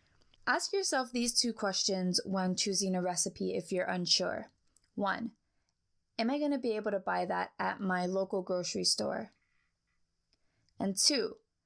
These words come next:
how long will this really take me to cook? Am I at that level of cooking in the kitchen? I know it took me a while to build up certain skills to make things in the kitchen, and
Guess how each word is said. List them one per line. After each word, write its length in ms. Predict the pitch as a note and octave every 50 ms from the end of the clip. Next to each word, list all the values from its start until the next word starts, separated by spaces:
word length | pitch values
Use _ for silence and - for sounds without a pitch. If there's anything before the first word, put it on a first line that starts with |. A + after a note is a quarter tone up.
| _ _ _ _ _ _ _ _ _ _ _ _ _ _
how 260 | - - - C4 D4+
long 240 | E4+ F#4+ G4+ G4+ F#4+
will 100 | E4+ D#4+
this 220 | C4+ C#4+ - - A3 G3 G3 G3 G3+ A#3
really 520 | C4+ C#4+ D4+ D#4 D4+ D4+ D4+ D#4 D#4 - -
take 360 | - - - G#3 G3+ G3+ -
me 160 | A3 G3+ F#3+
to 80 | F#3 F#3+
cook? 400 | - - G3 F3 - - _ - _ _ _ -
Am 140 | G#3+ G#3+ A#3
I 160 | A#3 A3+ - - - F#3+
at 180 | G3+ A#3+ - - -
that 260 | A3+ A3 A3 - G#3
level 460 | G#3 G3+ G3 F#3+ F#3+ G3+ G3 G3 -
of 180 | - G3 F#3 -
cooking 360 | - A3+ G#3 - A3 G#3+ G#3+
in 160 | - G3+ G3
the 80 | G3 G#3+
kitchen? 480 | G#3 - G#3 G3 - - C4+ D4 F4 - _ _ _ _ _ _ _ _ _ - - - _ -
I 140 | - A3+ A#3+
know 180 | C4 C#4+ D4+ D4
it 140 | C4+ B3
took 160 | - C4 B3+ C#4
me 120 | C4 B3+
a 80 | A3+ G3+
while 380 | G3 G3 F3+ F#3 F#3 F#3+ G3+
to 140 | G3+ - F#3+
build 320 | F3+ - G3 F#3+ F#3 F3+ -
up 200 | - F#3+ F#3 - -
certain 840 | - - - - G3 F#3 F#3 - G#3 F#3+ F#3+ F#3 F3+ F3+ F3+ F3+ - _ _ _ _ _ _ _ _ _ _ -
skills 840 | - - - - - G#3 F#3+ F#3 F#3+ G3+ B3+ D4 D4+ D#4 - - - _ _ _ _ _ _ _ _ _ _ _ _ _ _ - - -
to 400 | - A3+ G#3+ G#3 G3 F#3+ F#3 F#3+
make 300 | - G3+ G3 G3 G3+ -
things 300 | _ - G3+ G3 F#3+ F#3
in 100 | - G3
the 80 | F#3+ F#3
kitchen, 460 | F3+ - F#3 - - F#3 F#3 G3 - - _ -
and 380 | G3 G3 F#3+ F#3 F#3 F#3 F#3+